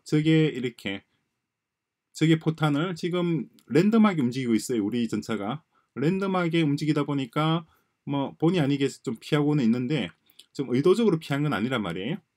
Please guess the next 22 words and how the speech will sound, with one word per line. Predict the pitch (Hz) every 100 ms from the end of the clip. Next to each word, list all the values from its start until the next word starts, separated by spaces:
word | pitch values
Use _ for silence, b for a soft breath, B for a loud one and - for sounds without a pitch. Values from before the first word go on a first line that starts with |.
| -
그럼 | 113
의도적으로 | 110 127 202 220 240 196 190 196 196
적의 | - 175 175
전차를 | 147 151 - 156 156 160 165 160 160 _
보고, | - 151 101 160 - _ _ _
어, | 104 92 87 - -
피할 | - 151
수 | 160
있게끔 | 160 113 107
코드를 | 104 - 131 110
어떻게 | 82 -
구성할 | 113 - 110
것인가, | 110 - 107 80 78 _ _ _ _
그게 | - 127
남았죠. | 123 90 80 76 - _ _ _ _ _ _ _ _ _ _ _ _ _ _
자, | - 85
정리를 | - 117 147
좀 | 143 117
해보겠습니다. | 110 117 - 110 107 170 - b b b -
자, | - 120
지금까지 | - 180 170 160 147 156
우리가 | 127 123 113 156